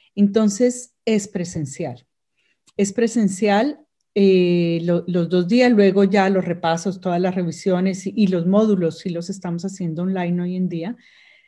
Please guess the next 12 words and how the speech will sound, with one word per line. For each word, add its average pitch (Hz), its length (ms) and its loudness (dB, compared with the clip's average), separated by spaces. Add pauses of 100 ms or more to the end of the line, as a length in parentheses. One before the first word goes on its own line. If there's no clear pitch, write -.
(160)
pero, 233 760 2
eh, 175 800 0 (160)
el 185 180 -2
curso 214 300 -2
es 220 80 2
muy 226 200 4
importante 202 600 -4
que 196 140 -4
sea, 170 640 -6 (260)
que 190 100 -2
sea 175 220 -2
presencial. 190 640 -2